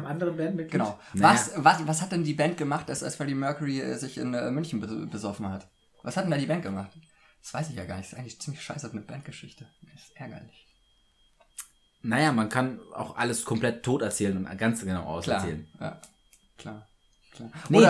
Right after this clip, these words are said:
Speaker 1: oder
Speaker 3: machen
Speaker 1: man,
Speaker 3: wir
Speaker 1: man erzählt mal überhaupt irgendwas.
Speaker 3: Was hat, findest du, hast du wirklich das Gefühl, man hat gar nichts erfahren, so wie Queen grundsätzlich irgendwie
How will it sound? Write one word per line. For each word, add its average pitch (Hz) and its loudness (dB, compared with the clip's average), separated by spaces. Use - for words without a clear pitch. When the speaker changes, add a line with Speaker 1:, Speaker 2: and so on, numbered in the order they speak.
Speaker 1:
oder - 6
Speaker 3:
machen 165 12
Speaker 1:
man, 175 12
Speaker 3:
wir 170 6
Speaker 1:
man 165 10
erzählt 190 4
mal 147 4
überhaupt 127 -4
irgendwas. 98 -6
Speaker 3:
Was 113 0
hat, 156 2
findest 165 0
du, 160 4
hast 156 2
du 175 2
wirklich 180 0
das 208 2
Gefühl, 170 -2
man 147 0
hat 139 -6
gar 104 2
nichts 196 2
erfahren, 175 0
so 143 0
wie 117 -4
Queen 147 2
grundsätzlich 147 0
irgendwie 120 -6